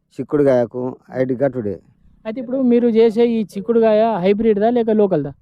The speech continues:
Speaker 1: ఆ, హైబ్రిడ్ది వేస్తాం, లోకల్ వేస్తాం, రెండు ఇచ్చి వేస్తాం.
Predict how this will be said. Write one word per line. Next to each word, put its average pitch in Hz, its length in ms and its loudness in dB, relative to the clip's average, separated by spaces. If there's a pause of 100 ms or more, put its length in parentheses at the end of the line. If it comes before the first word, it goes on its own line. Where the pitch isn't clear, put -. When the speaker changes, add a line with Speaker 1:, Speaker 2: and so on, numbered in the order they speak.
(440)
Speaker 1:
ఆ, 123 380 -2 (240)
హైబ్రిడ్ది 180 1000 2
వేస్తాం, 190 340 0
లోకల్ 190 280 2
వేస్తాం, 151 260 0
రెండు 147 300 2
ఇచ్చి 170 320 2
వేస్తాం. 98 300 -8